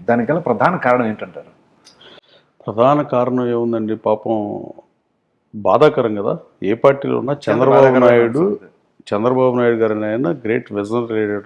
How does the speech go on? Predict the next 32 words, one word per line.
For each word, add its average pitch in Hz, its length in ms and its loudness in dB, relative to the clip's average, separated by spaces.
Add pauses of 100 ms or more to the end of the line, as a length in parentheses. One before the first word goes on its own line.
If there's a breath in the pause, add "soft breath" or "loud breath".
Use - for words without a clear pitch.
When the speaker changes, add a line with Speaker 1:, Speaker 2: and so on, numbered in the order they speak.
Speaker 2:
విజన్ 123 420 -2
ట్వంటీ 113 300 -2
ట్వంటీ 107 300 -6
అంటే 107 140 -2
ఆ 107 40 0
రోజు 101 200 -2
అర్థం 98 260 -4
కాలేదు, 98 300 -6
Microsoft 110 540 -6
కంపెనీ 101 240 -4
తెచ్చింది 95 380 -8
ఆయనే, 87 240 -10
Speaker 1:
అవును. 98 400 -14 (300 soft breath)
Speaker 2:
పరిశ్రమలు 113 460 0
తెచ్చింది 98 240 -6
ఆయనే, 104 320 -4
ఫైనాన్షియల్ 120 500 -2
డిస్ట్రిక్ట్ - 240 -18
పదిహేను 104 240 -2
వేల 107 100 -4
ఎకరాలు 101 260 -4
కట్టింది 101 440 -4
ఆయనే, 101 380 -8 (460 soft breath)
హైటెక్ 107 240 -4
సిటీ 113 240 -6
కట్టింది 101 360 -4
ఆయనే, 117 580 -8
లేకపోతే 98 600 -4 (540)
Speaker 1:
సైబరాబాద్? 120 340 0
Speaker 2:
ఎయిర్‌పోర్ట్, 123 500 4
ఆ, 104 380 0
సైబరాబాద్ 101 540 -2